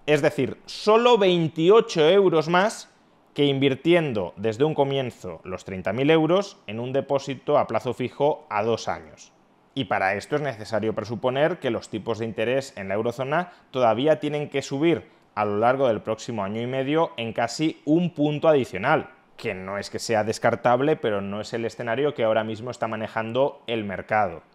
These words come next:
Que, hombre, si la subida de tipos de interés fuera muchísimo más intensa, por ejemplo, de medio punto porcentual por semestre,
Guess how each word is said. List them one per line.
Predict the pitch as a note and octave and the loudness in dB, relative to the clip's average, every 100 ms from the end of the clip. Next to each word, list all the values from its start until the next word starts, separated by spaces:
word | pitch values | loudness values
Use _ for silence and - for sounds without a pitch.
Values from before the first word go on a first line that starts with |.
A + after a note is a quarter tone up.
| _ | _
Que, | A#2+ | -2
hombre, | C#3 F3 C3+ | 2 0 -2
si | A2+ | -4
la | G2+ | -4
subida | - G#2+ B2+ | -4 -4 0
de | D3 | 0
tipos | D3+ D3 C#3 | -2 -8 -8
de | |
interés | C#3 C#3+ D3+ - | -4 -2 -2 -2
fuera | C#3+ E3+ | 2 4
muchísimo | D3+ A2 A#2 B2+ C3+ | 4 0 -8 -8 -6
más | B2+ B2+ | -6 -6
intensa, | A#2+ E3+ E3 B2+ D3 - _ _ _ - | -2 -2 0 -2 -2 -6 _ _ _ -12
por | G2 | -10
ejemplo, | F#2 B2 B2 A#2+ G#2 | -6 -6 -2 0 0
de | G2 | -2
medio | G#2 B2+ C#3 C#3+ C3+ - | -2 -2 0 2 0 0
punto | C3+ C#3+ C3+ B2 | -6 -4 -4 -4
porcentual | - - A#2 A#2+ B2+ C3 A#2 - - | -6 -6 -8 -2 4 4 4 -6 -14
por | F#2 | -14
semestre, | - A2 D#3+ - G2+ B2+ D3 | -10 -4 -4 -4 -4 -4 -6